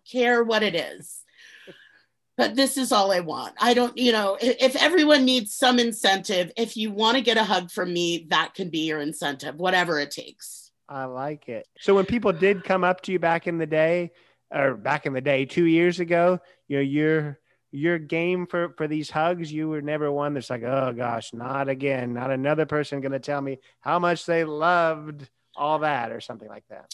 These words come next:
Speaker 1: No, that is, I always say I'm really lucky that I didn't play a villain on a soap opera or something,
Speaker 2: Mm-hmm.
Speaker 1: you know, 'cause those are the people that, that fans, fans come up to and say, "You're terrible,"
Speaker 2: <laughs>
Speaker 1: or, "How could you?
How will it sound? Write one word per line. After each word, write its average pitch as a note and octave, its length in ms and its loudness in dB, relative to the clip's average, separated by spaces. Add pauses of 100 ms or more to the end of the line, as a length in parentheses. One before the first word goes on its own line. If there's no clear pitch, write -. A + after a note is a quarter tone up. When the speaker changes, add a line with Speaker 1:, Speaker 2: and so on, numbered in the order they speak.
(140)
Speaker 1:
No, G#3+ 680 4
that A#3 440 0
is, G3 720 -2
I C4 120 6
always F#4+ 180 2
say C4 180 6
I'm A3+ 140 2
really A3 240 2
lucky F#3 440 -2
that F3 140 -4
I F#3 120 0
didn't G3+ 380 -4
play F3 680 -2 (460)
a G#3+ 160 4
villain G3+ 680 2
on F3 140 2
a E3 60 0
soap G#3+ 480 0
opera D3+ 360 0
or D3+ 180 -6
something, D3+ 800 -6
Speaker 2:
Mm-hmm. G#2+ 220 -20 (180)
Speaker 1:
you F#3 140 -4
know, E3 200 -2
'cause G3+ 200 -6
those B3+ 200 6
are A3 60 -6
the G#3+ 80 -2
people F#3+ 360 -4
that, F3 260 -2
that E3 220 -6 (580)
fans, G3 580 0
fans B3 440 4
come G#3+ 200 -2
up F#3+ 140 -2
to G3 100 -4
and F#3 100 -4
say, D3+ 180 -4
"You're F#3+ 480 2
terrible," D#3 920 0 (220)
Speaker 2:
<laughs> - 300 -10
Speaker 1:
or, F3+ 220 2
"How D4+ 320 6
could F#4+ 420 6
you? G#3+ 580 4